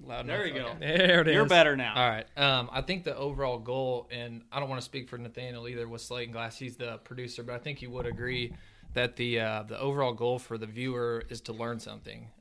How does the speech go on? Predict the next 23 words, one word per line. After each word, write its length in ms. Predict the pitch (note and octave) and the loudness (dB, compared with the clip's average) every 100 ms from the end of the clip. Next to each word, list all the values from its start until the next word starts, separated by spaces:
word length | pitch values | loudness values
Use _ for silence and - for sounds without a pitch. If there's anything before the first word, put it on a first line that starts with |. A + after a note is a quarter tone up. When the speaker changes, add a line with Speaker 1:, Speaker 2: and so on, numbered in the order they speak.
| - | -2
Speaker 3:
Yeah, 200 | C#3+ B2 | 0 0
Speaker 1:
Um, 180 | A2+ A2 | -4 -4
Speaker 3:
yeah. 140 | C#3 | 0
Speaker 1:
<clears throat> 240 | D#3 D#3 B2+ | 2 0 -2
and 120 | C#3 | 0
just 220 | D3 C3 | 2 2
being 220 | C3+ C#3 | 0 0
with 120 | C3+ A#2+ | -2 -6
these 160 | A#2+ | -8
guys 340 | A#2+ A#2+ A#2 A2+ | -4 -4 -2 -4
over, 460 | A#2+ A2+ A2+ A2 - _ - - - - | -4 -2 -4 -4 -10 _ -20 -20 -20 -14
I 140 | A2+ | -8
don't 100 | A2+ | -6
know, 160 | A2+ A2+ | -6 -8
almost 340 | B2 A#2 A2+ | -8 -8 -8
the 60 | A#2+ | -6
last 220 | A#2 A2 | -4 -2
year 220 | A#2+ A#2+ | -2 -2
or 60 | A2+ | -2
so, 420 | - A2+ A#2 A#2 - - - - - | -4 -4 -4 -6 -10 -18 -12 -10 -10
um, 280 | A#2+ A2+ A2 | -6 -6 -4
going 260 | A#2+ A#2 | -2 -2
on 300 | A#2 A2+ A2 | -2 -4 -6